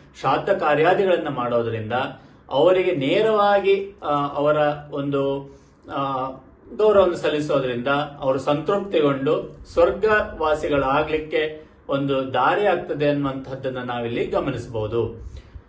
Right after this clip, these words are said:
ಇನ್ನು <clears throat> ಗೃಹ ಸ-, ಗೃಹ ಸಂಯೋಜನೆಯನ್ನ ನಾನು ನಿಮಗೆ ಹೇಳ್ದೆ. ಗೃಹ ಸಂಯೋಜನೆ, ಆ, ಹೇಳಿದಾಗ, ಆ, ಈ ಒಂದು ಗೃಹ ಸಂಯೋಜನೆ, ಅದರಲ್ಲೂ ಉತ್ತರ ಫಲ್ಗುಣಿ ನಕ್ಷತ್ರದಲ್ಲಿ ಪ್ರಬಲವಾದ ಶಕ್ತಿಯನ್ನು ಕೊಡುವಂತಹದ್ದನ್ನ ನಾವಿಲ್ಲಿ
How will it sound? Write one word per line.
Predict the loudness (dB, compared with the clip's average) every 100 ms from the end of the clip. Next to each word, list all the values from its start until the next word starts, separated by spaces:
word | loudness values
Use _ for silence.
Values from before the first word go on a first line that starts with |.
| -8
ಇನ್ನು | -2 -2 -2 -2 0
<clears throat> | 0 2
ಗೃಹ | 4 4
ಸ-, | 2 -4
ಗೃಹ | 0 0
ಸಂಯೋಜನೆಯನ್ನ | 0 -2 -2 -2 -2 -4 -4
ನಾನು | -4 -2 -4 -6 -10 -14 -12
ನಿಮಗೆ | -10 -4 -4
ಹೇಳ್ದೆ. | 0 2 4 2 -6 -10
ಗೃಹ | -6 -4
ಸಂಯೋಜನೆ, | 0 -2 -2 -4 -4 0 0 -2 -8 -6
ಆ, | -4 -2
ಹೇಳಿದಾಗ, | 0 0 2 0 0 -2 -4 -16 -20 -20 -20 -20 -6
ಆ, | 2 2 2 -4
ಈ | -4 2
ಒಂದು | 4 4 6 6 6 0 -8 -20 -20 _ -20 -2
ಗೃಹ | 2 4
ಸಂಯೋಜನೆ, | 2 0 0 0 0
ಅದರಲ್ಲೂ | -2 -4 0 2
ಉತ್ತರ | 0 -2 -2
ಫಲ್ಗುಣಿ | 0 -2 -2
ನಕ್ಷತ್ರದಲ್ಲಿ | -4 -6 -6 -4 -2 -2 -2 -6 -14 -20 -20 -20 -20 -20 0
ಪ್ರಬಲವಾದ | 4 6 6 6 4 2 0
ಶಕ್ತಿಯನ್ನು | 0 -2 -2 -4 -2
ಕೊಡುವಂತಹದ್ದನ್ನ | -2 0 -2 -6 -8 -6 -6
ನಾವಿಲ್ಲಿ | -6 -6 -4 -4 -6 -8